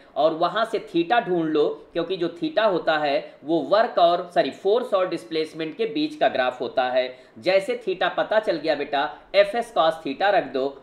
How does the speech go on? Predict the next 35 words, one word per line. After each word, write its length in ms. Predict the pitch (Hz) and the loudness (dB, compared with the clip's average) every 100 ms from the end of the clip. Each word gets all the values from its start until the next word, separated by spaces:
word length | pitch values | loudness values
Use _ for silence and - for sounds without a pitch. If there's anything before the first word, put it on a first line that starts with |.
| - | 0
और 160 | 143 | 0
एक 240 | 147 170 170 | 2 -2 -2
line 260 | 135 127 | -2 -2
का 120 | 120 139 | -2 -4
आंसर 460 | 123 120 - 123 | -4 -10 0 2
आ 80 | 113 | 2
गया। 300 | 107 113 113 - - 135 | 0 -2 -2 -6 -10 -4
यानी 200 | 147 151 | -2 -2
हर 240 | 190 226 | 2 2
question 440 | 220 185 180 170 | 2 -2 -2 -4
में 160 | 170 170 | -4 -4
केवल 240 | 160 147 | -2 -4
क्या 220 | 143 185 202 | -2 0 0
ढूंढना 340 | 170 156 151 | 0 -2 -2
होता 320 | 143 143 139 | -2 -2 0
है 220 | 131 127 139 - - _ | 2 0 -2 -10 -20 _
कि 380 | 196 214 226 - | -6 -6 -10 -18
जिस 300 | - 262 285 220 | -8 -6 -6 4
work, 340 | 208 196 180 | 4 4 -4
जिस 300 | 151 233 254 | -8 -8 -6
force 260 | - 196 190 | 0 0 0
के 100 | 190 | -2
द्वारा 260 | 165 160 170 | 0 2 2
work 340 | 139 156 - | 2 -2 -2
का 200 | 151 139 139 - | 2 2 2 -2
produce 360 | 131 135 151 | -4 -4 -2
करना 260 | 175 151 165 | -2 -2 -2
है 60 | |
बेटा, 320 | 165 - 170 - - - | -2 -2 -4 -4 -12 -6
उसी 260 | 175 240 | -4 -4
force 340 | 240 175 185 175 | -6 -4 -4 -4
को 100 | 170 | -4
consider 480 | 147 123 139 131 160 | -2 -4 -4 -2 0
करना 360 | 165 156 160 160 | -2 -4 -4 -2
है 220 | 160 | -2